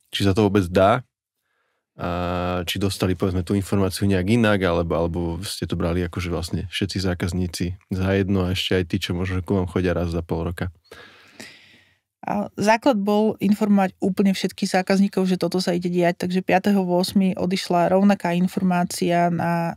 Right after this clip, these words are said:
Speaker 2: na všetkých zákazníkov, ako Datartu, tak aj Nike. A základ bol uvedomiť si, že, že super, že tu máme zákazníkov Datartu, videli sme, aká tá báza je, ktorí v Naj nenakupujú, ale nakupujú len v Datarte, takže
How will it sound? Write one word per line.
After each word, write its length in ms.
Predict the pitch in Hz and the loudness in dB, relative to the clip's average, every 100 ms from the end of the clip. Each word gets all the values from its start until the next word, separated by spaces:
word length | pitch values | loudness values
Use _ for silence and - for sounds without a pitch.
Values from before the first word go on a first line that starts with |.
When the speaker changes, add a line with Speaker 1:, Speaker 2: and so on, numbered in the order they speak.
| - | -4
Speaker 2:
na 140 | 185 | -6
všetkých 400 | - 190 - 180 | -4 -6 -2 0
zákazníkov, 960 | 175 175 185 180 185 - 175 175 175 - _ | 0 0 0 2 0 2 2 2 2 -2 _
ako 280 | - 202 - | -2 0 0
Datartu, 520 | 190 180 - 180 - 190 | 0 0 0 0 -2 -2
tak 180 | 185 185 | 0 0
aj 140 | 180 | 0
Nike. 480 | 160 185 - 262 277 - - - - - - _ | 0 -2 -2 -4 -4 -10 -20 -20 -18 -20 -20 _
A 320 | - 202 190 190 | 2 6 6 6
základ 460 | 208 208 220 196 | 4 4 0 0
bol 320 | 190 190 190 202 | 2 4 4 2
uvedomiť 520 | 208 208 196 190 185 | 2 4 4 2 2
si, 320 | - - 196 | -2 0 2
že, 640 | 202 196 190 185 180 180 - | 2 4 6 6 4 2 -2
že 400 | 196 190 180 185 | -2 0 0 -2
super, 320 | - 208 202 | -2 0 2
že 160 | 202 190 | 2 2
tu 80 | |
máme 220 | 185 190 190 | 0 2 2
zákazníkov 580 | 175 196 196 190 180 | 0 2 2 0 0
Datartu, 800 | 175 190 214 208 - 208 202 196 180 | 0 4 4 2 0 2 4 2 0
videli 340 | 185 190 190 | 0 2 2
sme, 160 | 190 185 | 2 2
aká 320 | 156 185 190 | 0 0 2
tá 80 | 190 | 2
báza 480 | 175 170 180 190 185 | 2 4 4 6 4
je, 480 | 175 175 185 185 - | 4 4 4 2 -2
ktorí 640 | - - - 185 185 185 180 | -12 -8 2 4 4 2 0
v 240 | - 185 | -4 0
Naj 320 | 190 185 175 180 | 4 4 4 4
nenakupujú, 500 | 190 202 196 - 196 | 2 2 -2 0 2
ale 160 | 180 180 | 2 0
nakupujú 540 | 180 - 190 190 180 | -2 -2 -4 -2 0
len 100 | 180 | 2
v 40 | 180 | 0
Datarte, 420 | 214 196 - 185 | 2 0 0 -4
takže 560 | 180 180 185 175 170 | -2 -2 2 2 0